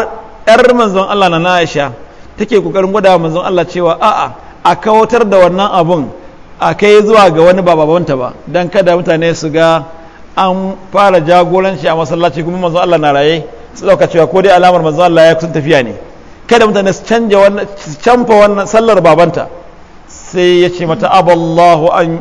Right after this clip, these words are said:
mi illa Abubakar." Allah ya ki wani ya zamto da a wannan matsayi da wannan gurbi bayana in ba Abubakar ba. Matar manzon Allah sallallahu alaihi wasallam nake son ce. Ya ga Sayyidina Abubakar, Allah shi kara mata me? Yadda.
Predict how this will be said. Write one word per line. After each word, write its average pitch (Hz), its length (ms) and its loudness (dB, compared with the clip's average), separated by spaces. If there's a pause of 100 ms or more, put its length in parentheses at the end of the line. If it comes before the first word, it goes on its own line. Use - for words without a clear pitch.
(140)
mi 156 260 -2
illa 202 800 0
Abubakar." 165 480 -2 (560)
Allah 190 300 2
ya 175 160 6
ki 180 140 -4
wani 185 180 2
ya 165 80 -2
zamto 160 500 -2
da 170 140 0
a 170 80 0
wannan 170 340 2
matsayi 160 460 -2
da 147 80 0
wannan 165 400 0
gurbi 156 300 0
bayana 147 500 0 (460)
in 196 260 0
ba 170 160 2
Abubakar 147 400 -4
ba. - 80 -18 (420)
Matar 170 340 -2
manzon 175 260 -2
Allah 170 200 -2
sallallahu 147 200 -6
alaihi 147 100 -10
wasallam 143 220 -2
nake 135 120 -10
son 139 200 -12
ce. - 100 -20 (1500)
Ya 180 120 4
ga 170 80 0
Sayyidina 170 400 -2
Abubakar, 143 320 -4 (140)
Allah 160 180 -4
shi 127 80 -10
kara 160 200 0
mata 143 200 -4
me? 123 140 -10 (840)
Yadda. 120 300 -8